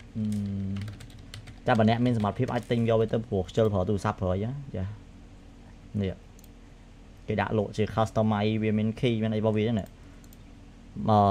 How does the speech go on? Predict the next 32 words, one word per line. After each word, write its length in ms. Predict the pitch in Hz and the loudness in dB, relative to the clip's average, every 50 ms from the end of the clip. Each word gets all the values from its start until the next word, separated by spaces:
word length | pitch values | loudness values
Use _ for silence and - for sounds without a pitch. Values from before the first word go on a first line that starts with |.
| 98 95 98 101 101 98 | 4 4 2 0 -2 -2
chất 140 | - 127 - - - - - | -4 -6 -6 -6 -8 -6 0
còn 160 | 98 98 95 | 2 2 4
là 120 | 98 95 98 | 4 2 2
bằng 240 | 92 92 92 95 110 | 2 2 2 2 2
nó 140 | 127 131 | 0 0
chất 180 | 127 131 - - | 0 -2 -2 0
mỏi. 340 | 110 98 85 82 87 98 110 - - - - - - - - 98 | 0 0 0 0 0 -2 -4 -6 -12 -18 -20 -20 -14 -8 -6 -2
Mọi 180 | 92 85 87 | -2 -2 -2
chuyện. 280 | 87 - 107 104 117 135 - - - - - - - - - - - - - - - | -2 -2 -2 -2 -2 -4 -8 -12 -20 -20 -20 -20 -20 -20 -20 -20 -20 -20 -20 -6 0
Ba 100 | - 113 | 2 2
mươi 100 | 107 104 - - | 2 2 2 2
hai 100 | 113 110 | 0 0
key 240 | - 120 113 113 | 2 0 0 0
nó 80 | 123 143 | 0 -2
ba 180 | 151 147 143 127 | -2 -2 -2 -2
mươi 160 | 113 101 90 90 | 0 -2 -2 -4
chuyện, 220 | - 104 104 107 | -4 -4 -4 -4
rất 80 | 110 - | -4 -4
ba 80 | - 101 | -4 -4
mươi. 180 | 95 85 76 90 - - - - - - - - - - - - - - - - - - - - - - - - - - - - - - - - - - | -4 -4 -6 -8 -10 -12 -18 -20 -20 -20 -20 -20 -20 -20 -20 -20 -20 -20 -20 -20 -20 -20 -20 -20 -20 -20 -20 -20 -20 -20 -20 -20 -20 -20 -20 -16 -10 -10
Expensive. 460 | - - - 104 104 104 - 82 - - - - - - - - - - - - - - - - - - - - - - - - - - - - - - - - - - | -8 -6 -2 -2 -2 -2 -4 -6 -10 -10 -14 -20 -20 -20 -20 -20 -20 -20 -20 -20 -20 -20 -20 -20 -20 -20 -20 -20 -20 -20 -20 -18 -18 -18 -18 -20 -20 -20 -20 -18 -4 2
Nhưng 140 | 131 139 139 | 4 6 10
do 300 | 151 156 151 156 156 156 | 12 12 12 12 12 10
cho 300 | 151 170 156 156 156 156 | 10 10 10 10 10 10
nó 100 | 151 151 | 8 8
cái 100 | 139 135 | 8 8
lại 180 | 117 107 110 120 | 6 6 6 6
download. 400 | 117 110 104 104 113 135 156 - - - - - - - - - - - | 6 6 6 8 8 8 8 6 2 -10 -20 -20 -20 -20 -20 -20 -16 -12
Dạ. 120 | - - 196 - - - - - - - - - - - - - - - - - - - - - - - - - - - - - - - | -10 -10 -10 -10 -14 -20 -20 -20 -20 -20 -20 -20 -20 -20 -20 -20 -20 -20 -20 -20 -20 -20 -20 -20 -20 -20 -20 -20 -20 -20 -20 -20 -14 -4
Cho 160 | - 117 113 | 2 4 6
lại 140 | 110 101 92 | 6 6 4
download 300 | 95 98 98 104 117 131 | 4 2 4 4 4 4